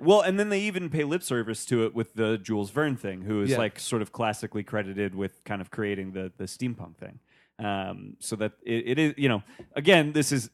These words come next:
Speaker 1: a tightly construct-, that's the best thing about this series, just how tightly constructed they are. There's all of these great little references peppered throughout that make the, that sort of add all this texture to this world. So it's like when we see him,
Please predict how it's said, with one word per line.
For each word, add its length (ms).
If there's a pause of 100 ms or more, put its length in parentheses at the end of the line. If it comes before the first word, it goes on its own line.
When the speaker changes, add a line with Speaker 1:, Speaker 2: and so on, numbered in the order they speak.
Speaker 1:
a 120
tightly 480
construct-, 500
that's 240
the 80
best 280
thing 120
about 240
this 120
series, 320
just 140
how 100
tightly 300
constructed 480
they 120
are. 160
There's 360 (440)
all 180
of 80
these 160
great 220
little 160
references 520
peppered 380
throughout 400
that 160
make 380
the, 320 (180)
that 260
sort 200
of 160
add 240
all 120
this 260
texture 580
to 120
this 200
world. 340
So 160
it's 140
like 260 (300)
when 100
we 100
see 280
him, 400